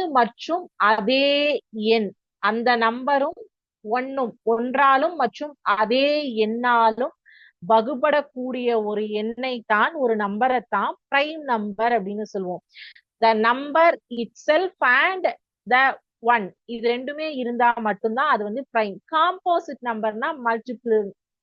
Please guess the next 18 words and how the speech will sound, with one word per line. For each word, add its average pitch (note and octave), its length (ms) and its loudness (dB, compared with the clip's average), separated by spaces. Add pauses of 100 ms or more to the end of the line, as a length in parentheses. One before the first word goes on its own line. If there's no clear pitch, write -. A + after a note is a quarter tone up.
(180)
நம்பர்ஸ் A3+ 420 0
வந்து G#3+ 240 -6 (100)
அதுக்கு G#3+ 340 -6
ஃபேக்டர்ஸ் A3 520 0
இருக்கும். E3+ 300 -6 (640)
A B3 120 2
prime C4 300 0
number D4+ 280 2
P C4+ 240 -4
is C4 100 -4
a C4+ 100 2
positive B3+ 480 0
integer A#3+ 540 -2
having A#3 380 0
exactly A#3 520 -2 (160)
one C4+ 200 0 (100)
positive B3+ 500 0
divisor A3 520 0